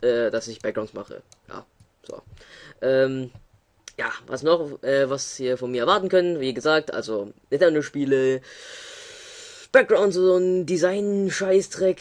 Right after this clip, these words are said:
Ich weiß, mir fällt <laughs> kein Wort ein gerade irgendwie. Naja, tut mir leid. Ähm, ja, was ich in der Zukunft noch plane, worauf ihr f-, euch freuen könnt, falls es euch das natürlich juckt, ähm, ist Zeichentutorials.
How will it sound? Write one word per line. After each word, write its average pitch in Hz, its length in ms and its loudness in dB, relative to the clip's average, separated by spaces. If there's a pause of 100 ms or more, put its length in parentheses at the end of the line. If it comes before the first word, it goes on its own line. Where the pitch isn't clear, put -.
(120)
Ich 143 160 -12
weiß, - 480 -8
mir 143 100 -4
fällt 143 260 -2
<laughs> 151 220 0
kein 175 240 2
Wort 156 220 2
ein 131 180 -6
gerade 123 300 -4
irgendwie. 135 480 -4
Naja, 117 180 -8
tut 104 140 -14
mir 110 80 -8
leid. 120 240 -4 (840)
Ähm, 127 840 -6
ja, 131 200 0 (240)
was 180 140 -6
ich 185 60 -4
in 190 80 0
der 165 80 -4
Zukunft 180 280 0
noch 156 220 -2 (120)
plane, 165 760 0 (920)
worauf 139 280 0
ihr 143 120 4
f-, - 160 -4 (200)
euch 131 240 0
freuen 156 460 -2
könnt, 135 280 -8
falls - 440 -8
es - 280 -18 (100)
euch 98 260 -10
das - 180 -16
natürlich 104 260 -16
juckt, - 300 -14 (400)
ähm, 127 340 2
ist - 340 0
Zeichentutorials. 147 920 -2